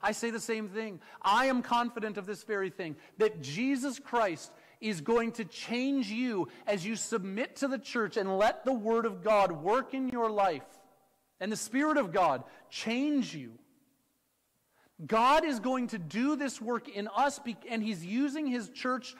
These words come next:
to accomplish it. He's using all of us together to grow all of us together into the image of Jesus Christ.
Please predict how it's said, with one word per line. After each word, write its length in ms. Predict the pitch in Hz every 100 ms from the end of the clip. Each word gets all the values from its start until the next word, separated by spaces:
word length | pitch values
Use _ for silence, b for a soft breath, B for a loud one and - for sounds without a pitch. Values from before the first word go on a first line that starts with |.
| B -
to 160 | 254
accomplish 640 | 247 247 269 285 220 - 151
it. 80 | - B
He's 240 | 240 240 233
using 300 | 262 247 247
all 320 | 226 262 311 339
of 100 | 330
us 200 | 285 -
together 540 | 254 196 214 139 127 B B -
to 100 | 214
grow 480 | 180 240 247 247 B B
all 360 | 226 254 320 330
of 140 | 294
us 200 | 269 269
together 640 | - 277 240 349 214 131 110 - - - _ _
into 200 | 220 226
the 180 | 220 220
image 240 | 196 180 165
of 80 |
Jesus 360 | 143 165 139 143
Christ. 640 | - 139 113 - - -